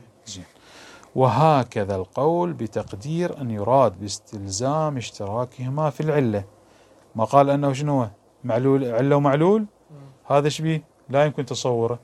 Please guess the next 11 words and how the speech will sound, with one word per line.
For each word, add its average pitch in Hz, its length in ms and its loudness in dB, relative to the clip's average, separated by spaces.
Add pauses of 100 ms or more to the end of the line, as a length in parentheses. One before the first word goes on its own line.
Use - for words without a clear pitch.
(680)
زين، 135 220 -2
إذا 139 140 4
هم 185 220 0
كلاهما 180 480 2
معلولين 156 520 0
لعلة 151 320 0
واحدة، 110 480 -6 (380)
شو - 120 -6
يريد 226 180 0
يقول 175 200 2
هذا؟ 92 200 -4